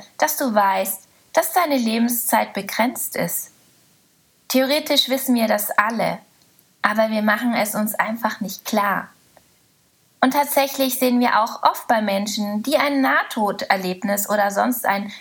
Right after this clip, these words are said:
wirklich sehr, sehr einschneidendes Erlebnis erfahren haben, dass sie ihr Leben danach fundamental umkrempeln.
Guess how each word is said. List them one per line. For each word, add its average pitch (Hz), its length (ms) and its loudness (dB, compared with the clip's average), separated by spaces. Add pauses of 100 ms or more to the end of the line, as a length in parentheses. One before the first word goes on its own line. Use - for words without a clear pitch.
wirklich 247 400 0
sehr, 233 440 2 (180)
sehr 226 240 2 (260)
einschneidendes 190 840 2
Erlebnis 185 520 -2
erfahren 190 500 -2
haben, 196 340 -2 (160)
dass 320 160 0
sie 320 80 -4
ihr 277 140 4
Leben 233 360 2
danach 220 320 2
fundamental 214 960 0
umkrempeln. 185 800 -4